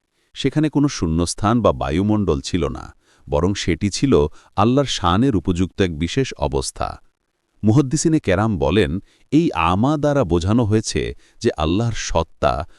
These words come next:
তখন এমন এক গোপন ও অদৃশ্য অবস্থায় ছিল যা কোনো সৃষ্টির পক্ষে পুরোপুরি অনুধাবন করা সম্ভব নয়।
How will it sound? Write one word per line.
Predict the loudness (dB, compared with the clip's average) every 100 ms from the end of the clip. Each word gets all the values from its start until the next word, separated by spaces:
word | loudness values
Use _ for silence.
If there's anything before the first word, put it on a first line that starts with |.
| -6
তখন | -4 -2 -2
এমন | -2 0 0
এক | -2 0
গোপন | -2 2 2 4
ও | 2 0
অদৃশ্য | -4 -2 -4 -2 0
অবস্থায় | 0 0 -2 -2
ছিল | -2 0 2 2 -2 -12 _ -4
যা | -2
কোনো | 2 0
সৃষ্টির | 0 -2 -2 0 -2
পক্ষে | 0 -4 -2 -4 -2
পুরোপুরি | 0 -2 0 -2
অনুধাবন | -2 0 0 0 0 0
করা | 2 0
সম্ভব | 0 -4 -4 0 0 -2
নয়। | -8 -8